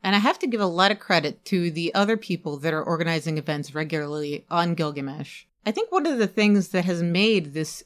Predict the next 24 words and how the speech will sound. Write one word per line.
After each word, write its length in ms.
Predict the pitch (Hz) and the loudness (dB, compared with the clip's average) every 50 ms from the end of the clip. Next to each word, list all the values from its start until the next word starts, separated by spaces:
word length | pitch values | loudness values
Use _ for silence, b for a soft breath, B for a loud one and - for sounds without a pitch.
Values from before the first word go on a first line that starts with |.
| _ | _
surgence 520 | - - - - 190 180 165 165 170 165 170 | -20 -16 -8 -4 -2 -2 0 0 -2 -2 -2
of 100 | 160 151 | -4 -6
events 300 | 156 151 165 156 151 - | -4 -4 -4 -4 -4 -4
in 80 | 156 | -6
two 120 | 156 - 165 | -6 -6 -4
thousand 300 | - 165 160 156 156 160 | -2 -2 -2 -2 -2 -4
eighteen 300 | 151 147 - 165 151 156 | -4 -4 -6 -6 -8 -4
possible 680 | - - 220 233 220 - - - 147 143 143 156 - b b b b b b b b | 0 2 2 2 2 -2 -8 -8 -8 -8 -8 -12 -16 b b b b b b b b
was 360 | 165 170 175 175 170 160 156 | 2 2 4 4 2 0 -2
that 420 | 147 165 165 160 160 156 143 - _ _ - | -2 0 2 2 2 0 -2 -4 _ _ -6
at 120 | 202 202 | -6 -4
the 60 | - 208 | -2 0
beginning 380 | 202 247 233 277 302 330 339 | 0 2 2 2 0 0 -2
of 80 | 339 294 | -2 0
the 80 | 311 | 0
year, 480 | 262 220 175 160 156 151 147 - - - _ | 2 2 2 2 2 0 -2 -2 -4 -8 _
we 380 | - 185 170 190 185 185 185 185 | -8 -2 0 2 2 4 2 2
started 560 | 185 - - - 214 220 233 233 240 247 240 | 0 -2 -2 0 2 2 4 4 4 4 2
an 180 | - 185 180 180 | 2 0 0 0
official 540 | 175 - - 214 202 - - 226 220 220 | 0 -2 -2 -2 -2 0 0 0 0 0
Gilgamesh 560 | 208 180 - 190 185 175 170 175 175 170 - - | 0 0 0 0 0 2 2 0 0 0 -2 -4
R 120 | - 170 151 | -6 -6 -6
P 140 | - - 139 | -6 -8 -12
calendar, 680 | - - - 190 175 170 160 147 139 139 139 135 135 | -10 -6 -4 -2 0 0 -2 -2 -4 -6 -8 -12 -14